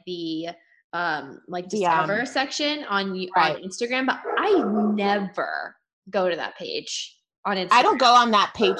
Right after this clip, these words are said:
Speaker 2: to discover anything,
Speaker 1: Neither
Speaker 2: like,
Speaker 1: do
Speaker 2: new.
Speaker 1: I.
Speaker 2: I
Speaker 1: Neither
Speaker 2: go
Speaker 1: do
Speaker 2: there
Speaker 1: I.
Speaker 2: to find what I already know is gonna be there.
Speaker 1: Yeah. Like, I
Speaker 2: Yeah.
Speaker 1: don't, I don't, like,
Speaker 2: I don't discover.
Speaker 1: I don't discover. But
Speaker 2: Yeah.
Speaker 1: I, I For You.
Speaker 2: Yeah, I'm For You. I'm, like, I'm discovering new things. Yeah, that's a hundred percent true.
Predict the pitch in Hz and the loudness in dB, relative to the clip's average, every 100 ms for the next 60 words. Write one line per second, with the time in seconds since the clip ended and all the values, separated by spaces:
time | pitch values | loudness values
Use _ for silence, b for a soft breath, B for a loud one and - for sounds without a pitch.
0 | 233 196 - - - 185 175 147 131 156 | -2 -2 -4 -6 -2 -2 -2 -8 -10 -16
1 | - 156 156 - 254 269 - 233 233 208 | -12 -10 -6 0 2 2 4 4 6 4
2 | 156 - - 214 240 233 233 247 220 - | 0 -4 -12 0 4 4 4 4 2 0
3 | - 196 202 190 175 180 180 175 170 160 | 0 2 4 4 4 4 4 2 0 0
4 | - 160 143 165 160 120 - - _ - | -2 -4 -4 -8 -8 -10 -10 -14 _ -2
5 | 262 208 - - - 202 240 226 240 262 | 0 0 -4 -12 -8 0 2 2 4 4
6 | 254 233 - _ - 247 254 254 254 - | 4 0 -8 _ -2 2 2 2 0 0
7 | 208 208 240 220 220 - 240 175 117 202 | 4 4 4 0 -2 2 2 2 -4 -8
8 | _ _ _ _ 233 226 226 262 220 - | _ _ _ _ -8 -2 -4 -4 -8 -4
9 | 156 98 101 - - 226 202 226 262 - | -4 -4 -6 -8 -12 2 4 4 2 -2
10 | 226 - 262 226 190 214 123 - - B | -4 -4 -2 2 4 2 0 -8 -14 B
11 | B B B B 226 190 208 269 262 214 | B B B B 2 2 2 2 0 0
12 | 240 190 196 190 165 _ 160 196 208 _ | 2 2 2 -2 -6 _ -2 0 -4 _
13 | 170 - - 185 180 160 160 151 165 170 | -18 -12 -6 -6 -6 -8 -10 -14 -14 -14
14 | 127 - - - 202 196 185 151 175 202 | -14 -16 -20 -16 -6 -2 -2 -2 -4 -6
15 | 294 247 214 202 185 170 151 - 160 - | -6 -6 -8 -12 -16 -16 -16 -16 -16 -16